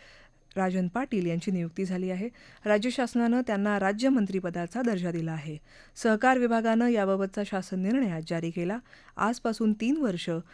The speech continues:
किंवा पुढचा आदेश येईपर्यंत राजन पाटील या पदावर राहतील,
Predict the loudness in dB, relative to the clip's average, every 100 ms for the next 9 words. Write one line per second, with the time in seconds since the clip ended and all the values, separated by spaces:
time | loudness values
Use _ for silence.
0 | -20 -4 2 2 2 0 0 0 -2 -2
1 | -2 -2 -2 -4 -2 -2 0 0 -4 -8
2 | -20 -6 0 2 2 0 -2 -2 0 0
3 | -2 -2 -2 -2 -4 -4 -4 -4